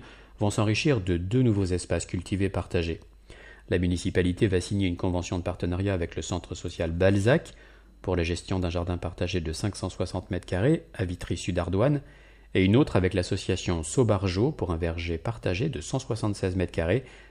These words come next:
à Gare-Jean Jaurès. Outre l'augmentation des surfaces cultivées, ces terrains permettront la production d'aliments locaux accessibles à tous. Ils seront aussi des lieux de partage et d'apprentissage des pratiques culturelles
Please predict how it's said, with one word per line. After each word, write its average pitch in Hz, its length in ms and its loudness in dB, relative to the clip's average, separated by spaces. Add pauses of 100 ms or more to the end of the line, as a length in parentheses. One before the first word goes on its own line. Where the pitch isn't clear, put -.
(120)
à 90 120 0
Gare-Jean 117 380 2
Jaurès. 90 520 -2 (920)
Outre 131 260 2
l'augmentation 113 580 4
des 92 80 4
surfaces 87 380 -2
cultivées, 117 500 0
ces 101 180 2
terrains 107 300 0
permettront 98 540 2 (360)
la 101 80 6
production 104 560 2
d'aliments 95 360 2
locaux 92 440 0
accessibles 98 520 -2
à 92 60 2
tous. - 380 -8 (480)
Ils 92 80 -2
seront 92 320 2
aussi 95 240 0
des 92 140 2
lieux 95 180 2
de 90 100 0
partage 92 420 -2
et 85 40 -2
d'apprentissage 117 680 0
des 135 100 -2
pratiques 113 400 -4
culturelles 98 600 0